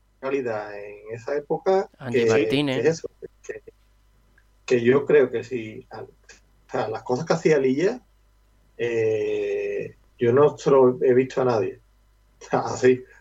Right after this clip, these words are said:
Speaker 1: <laughs> O sea, si la pérdida de, de Biggie en el este es que tú dices, "Ostras, lo que podía haber estado haciendo en Nota ahora", o quizás no, ¿no? Pero, pero Aliyah,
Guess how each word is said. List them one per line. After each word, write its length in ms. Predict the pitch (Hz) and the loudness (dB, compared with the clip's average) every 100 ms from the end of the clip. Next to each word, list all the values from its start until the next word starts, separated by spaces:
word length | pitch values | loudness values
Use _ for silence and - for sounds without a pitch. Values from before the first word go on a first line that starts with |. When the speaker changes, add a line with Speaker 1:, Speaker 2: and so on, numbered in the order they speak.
| _ _ - | _ _ -4
Speaker 1:
<laughs> 0 | |
O 440 | 131 117 - _ - | -4 -4 -14 _ -2
sea, 180 | 135 - | -2 -2
si 100 | 120 | -4
la 160 | 110 | -6
pérdida 420 | 120 131 147 160 | 0 0 2 0
de, 500 | 156 156 160 147 143 _ _ _ - | 0 0 2 0 -2 _ _ _ 0
de 180 | 143 | 2
Biggie 460 | 143 131 104 98 95 - | 4 0 -2 -10 -14 -10
en 100 | 127 | -2
el 100 | 127 | -2
este 260 | 113 - 110 - 113 131 135 139 135 135 | -2 -8 -14 -6 0 4 6 6 6 4
es 80 | 131 _ _ _ | 2 _ _ _
que 120 | - 131 | -4 -4
tú 100 | 117 | -2
dices, 220 | 117 - | -8 -12
"Ostras, 260 | - 139 123 | -6 -4 -2
lo 60 | |
que 80 | 127 | -2
podía 220 | 120 117 | -2 0
haber 140 | 120 123 | 2 0
estado 220 | - 139 | 0 0
haciendo 260 | - 127 123 | 2 2 2
en 80 | 120 | 2
Nota 180 | 120 117 | 2 0
ahora", 260 | 107 - - | 0 -6 -10
o 240 | 117 117 - | -12 -12 -8
quizás 260 | 120 131 | -4 -2
no, 180 | 127 98 | -2 -2
¿no? 180 | 117 147 | -4 -2
Pero, 240 | 131 - - - - _ _ _ _ | -2 -2 -6 -20 -20 _ _ _ _
pero 220 | - 110 98 | -4 -2 -2
Aliyah, 520 | 107 139 196 247 | 0 2 4 4